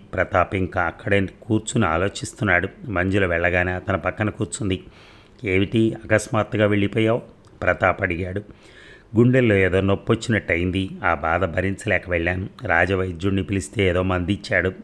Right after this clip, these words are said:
ఓ పావుగంటలో తగ్గిపోయింది," అంది మంజుల. మరి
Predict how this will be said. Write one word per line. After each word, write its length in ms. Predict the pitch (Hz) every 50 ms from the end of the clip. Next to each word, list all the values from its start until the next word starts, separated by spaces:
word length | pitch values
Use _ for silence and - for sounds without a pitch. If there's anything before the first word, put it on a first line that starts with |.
| -
ఓ 80 | - 107
పావుగంటలో 600 | - - 90 80 78 85 87 90 85 82 - 95
తగ్గిపోయింది," 760 | 87 - 101 90 80 85 - - 95 90 90 87 95 101 - - - - -
అంది 380 | 107 92 87 87 85 87 92 - - -
మంజుల. 460 | 110 92 87 85 80 78 82 78 78 78 - - - - - - - - - - - - - - _ - - - - - _ -
మరి 240 | 92 90 92 95 95